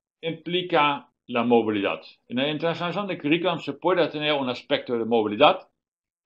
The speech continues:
pero la internacionalización en casa es solo se enfoca en lo que está haciendo en la universidad, en el currículum formal e informal y todo el, el ambiente de campus. Entonces, estos dos aspectos, internacional en casa e internacional en currículum,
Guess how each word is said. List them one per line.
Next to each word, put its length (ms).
pero 640
la 60
internacionalización 480
en 40
casa 340
es 320
solo 320
se 120
enfoca 600
en 120
lo 160
que 80
está 300
haciendo 760
en 280
la 140
universidad, 720
en 120
el 120
currículum 440
formal 480
e 100
informal 640
y 160
todo 280
el, 440
el 140
ambiente 680
de 120
campus. 440
Entonces, 400
estos 300
dos 220
aspectos, 580
internacional 540
en 40
casa 320
e 60
internacional 480
en 60
currículum, 380